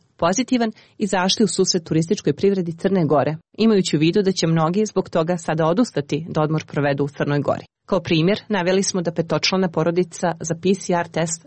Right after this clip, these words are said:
mora izdvojiti dvjesto pedeset eura. Državni sekretar u Ministarstvu turizma Damir Davidović za Radio Slobodna Evropa kaže da očekuje da će se epidemiološka situacija u regionu smiriti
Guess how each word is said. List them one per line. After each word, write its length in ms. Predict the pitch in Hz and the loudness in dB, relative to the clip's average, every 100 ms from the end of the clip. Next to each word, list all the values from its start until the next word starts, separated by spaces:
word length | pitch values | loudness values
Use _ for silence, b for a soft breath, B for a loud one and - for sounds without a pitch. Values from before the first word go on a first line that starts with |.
| - | -2
mora 360 | 165 156 165 - - | 0 2 0 -4 -2
izdvojiti 540 | 156 160 151 147 165 | -2 2 0 0 -4
dvjesto 380 | - 151 - 165 | -2 -2 -2 -4
pedeset 440 | 156 143 - 160 156 | -2 -2 -4 -6 -2
eura. 260 | 156 160 - _ _ - | -2 -2 -8 _ _ -2
Državni 320 | 226 302 285 | 2 2 2
sekretar 440 | 220 196 170 170 | 0 -2 -2 -2
u 40 | 151 | 0
Ministarstvu 540 | 160 160 170 165 208 | 0 0 -2 0 -2
turizma 440 | - 165 139 147 156 | 0 0 0 0 -4
Damir 340 | 156 156 160 | -2 2 2
Davidović 560 | 151 143 170 202 208 - | 2 2 2 2 0 -2
za 140 | 202 | -2
Radio 260 | 180 170 175 | 0 0 0
Slobodna 380 | 170 175 196 175 | 0 -2 0 0
Evropa 400 | 165 165 170 208 _ - | 2 0 -2 -4 _ -4
kaže 300 | 190 208 220 | 0 2 2
da 120 | 202 | 2
očekuje 420 | 190 180 165 208 | 0 -2 0 0
da 80 | 190 | 0
će 140 | - | -2
se 140 | 165 170 | 0 0
epidemiološka 760 | 170 151 165 156 147 180 - | 0 2 4 4 2 0 -2
situacija 520 | 175 160 151 147 - 156 | -6 -4 -2 -2 0 0
u 40 | |
regionu 400 | 147 143 151 147 | 0 0 -2 -2
smiriti 600 | - 170 180 240 - | 0 2 2 2 0